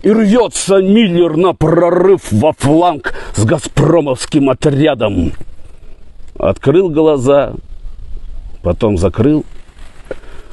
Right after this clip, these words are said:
Что за фантастика творится? Наверно, зря смотрел Т В.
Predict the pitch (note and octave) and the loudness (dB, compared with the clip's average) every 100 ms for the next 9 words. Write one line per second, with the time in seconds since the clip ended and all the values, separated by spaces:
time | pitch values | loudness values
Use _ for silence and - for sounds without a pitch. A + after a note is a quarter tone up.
0 | - - - - - - - - F#3+ C#3+ | -18 -20 -20 -20 -20 -16 -10 -4 -2 0
1 | B2+ C3 G#2+ B2+ - G#2 A#2 G#2 A#2 A#2 | 0 0 2 0 0 -2 0 0 2 2
2 | A#2 - - E2 D2 - - - - - | 0 -2 -8 -8 -12 -20 -20 -20 -20 -20
3 | - - - - - F2 A#2 C#3+ C3+ C3 | -20 -20 -20 -16 -4 0 2 2 0 0
4 | A#2 C3 B2+ - G#2 F#2+ G2+ G2 E2 - | 0 0 0 2 2 2 2 2 0 0
5 | G2 F#2+ F2 | 2 2 0